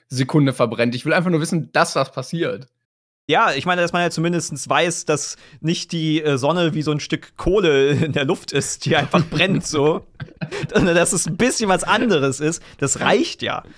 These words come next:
Speaker 2: So, Grundlage Biologie, Grundla-, Grundlage Physik, Grundlage Chemie, dass du von allen ein bisschen weißt, ähm, aber jetzt natürlich nicht,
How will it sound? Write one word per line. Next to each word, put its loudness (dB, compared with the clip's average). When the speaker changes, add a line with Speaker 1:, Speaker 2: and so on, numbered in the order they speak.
Speaker 2:
So, 0
Grundlage 2
Biologie, 0
Grundla-, 0
Grundlage -2
Physik, -6
Grundlage -2
Chemie, -4
dass 0
du -4
von -4
allen 0
ein -6
bisschen -4
weißt, 0
ähm, 2
aber 0
jetzt 0
natürlich -2
nicht, -2